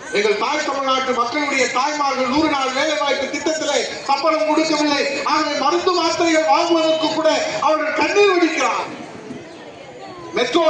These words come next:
ரயில் திட்டத்திற்கு நீங்கள் உடனடியாக நிதி வழங்க வேண்டும்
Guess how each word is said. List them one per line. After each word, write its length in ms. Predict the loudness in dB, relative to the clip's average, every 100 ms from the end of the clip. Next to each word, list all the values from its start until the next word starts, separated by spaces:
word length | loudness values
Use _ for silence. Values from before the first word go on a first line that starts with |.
| 4
ரயில் 260 | 2 4 2
திட்டத்திற்கு 500 | 2 2 2 4 4 2 2 2
நீங்கள் 240 | 2 4
உடனடியாக 580 | 2 2 4 4 4 4
நிதி 140 | 6 6
வழங்க 260 | 6 6 6 4
வேண்டும் 340 | 2 0 0